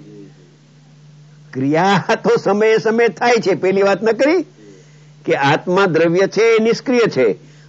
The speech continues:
અને પરિણામ ત્રણેય કાળ સક્રિય છે. પરિણામ સક્રિયપણે થયા જ કરે છે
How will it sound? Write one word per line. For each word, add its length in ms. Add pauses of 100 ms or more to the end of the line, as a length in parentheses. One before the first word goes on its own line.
અને 160
પરિણામ 480
ત્રણેય 280
કાળ 220
સક્રિય 400
છે. 300 (460)
પરિણામ 420
સક્રિયપણે 640
થયા 340
જ 100
કરે 260
છે 140